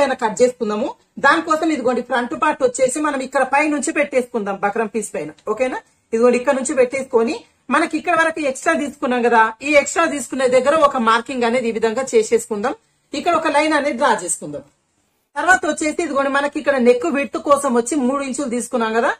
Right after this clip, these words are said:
ఈ మూడు ఇంచుల దగ్గర కూడా ఇదిగోండి ఈ విధంగా ఒక marking చేసేసుకొని పై వరకు ఈ విధంగా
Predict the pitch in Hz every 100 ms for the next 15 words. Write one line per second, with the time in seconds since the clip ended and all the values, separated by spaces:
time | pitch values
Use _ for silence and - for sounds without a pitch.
0 | _ _ 233 277 240 285 302 247 262 254
1 | 254 262 302 233 220 220 220 226 226 247
2 | 247 202 208 - 240 214 208 214 - 233
3 | 294 240 220 240 240 254 214 214 220